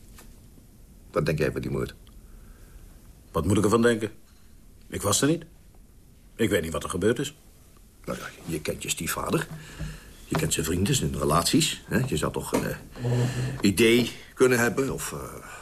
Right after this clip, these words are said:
Speaker 1: een vermoeden. Nee.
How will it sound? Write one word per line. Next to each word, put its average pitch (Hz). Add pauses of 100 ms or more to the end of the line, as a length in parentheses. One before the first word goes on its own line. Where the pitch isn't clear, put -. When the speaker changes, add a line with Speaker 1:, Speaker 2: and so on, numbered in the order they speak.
(460)
Speaker 1:
een 95
vermoeden. 117 (3500)
Nee. 135